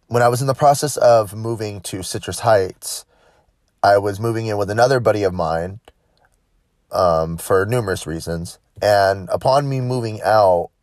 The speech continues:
uh, obviously there was a need to fill for a roommate in the situation of the house that me and Rack were occupying.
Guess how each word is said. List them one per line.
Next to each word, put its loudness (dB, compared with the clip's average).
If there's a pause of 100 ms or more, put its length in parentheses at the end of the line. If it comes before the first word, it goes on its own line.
(240)
uh, 4 (180)
obviously 0
there -2
was -8
a -12
need -10 (200)
to -8
fill 4
for -4 (300)
a 2
roommate -2 (480)
in -2
the -6
situation -6
of -4
the -4
house 0
that -8
me -8
and -6
Rack -4
were -4
occupying. -8